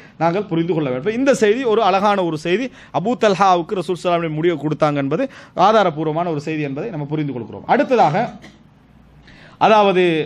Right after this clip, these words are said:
அஹ், ரசூலுல்லாஹி ஸல்லல்லாஹு அலைஹி வஸல்லம் உடைய நிகழ்வுல மிக முக்கியமான ஒன்று என்னன்னா, சஹீஹ் முஸ்லிம்ல ரெண்டாயிரத்தி எழுநூத்தி எழுபத்தி ஒன்பதாவது இலக்கம், ரெண்டாயிரத்தி,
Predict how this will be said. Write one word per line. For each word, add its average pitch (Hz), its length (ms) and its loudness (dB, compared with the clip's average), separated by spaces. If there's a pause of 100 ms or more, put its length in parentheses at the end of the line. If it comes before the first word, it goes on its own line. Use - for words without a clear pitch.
(500)
அஹ், 165 260 6
ரசூலுல்லாஹி 208 500 0
ஸல்லல்லாஹு 180 380 0
அலைஹி 165 140 -4
வஸல்லம் 160 360 -6
உடைய 147 380 -8
நிகழ்வுல 156 460 -2
மிக 143 180 -8
முக்கியமான 147 460 -4
ஒன்று 127 180 -6
என்னன்னா, 160 240 -6
சஹீஹ் 180 300 0
முஸ்லிம்ல 170 400 -4
ரெண்டாயிரத்தி 175 380 2
எழுநூத்தி 170 300 -4
எழுபத்தி 160 240 -4
ஒன்பதாவது 143 320 -2
இலக்கம், - 260 -12 (520)
ரெண்டாயிரத்தி, 185 580 2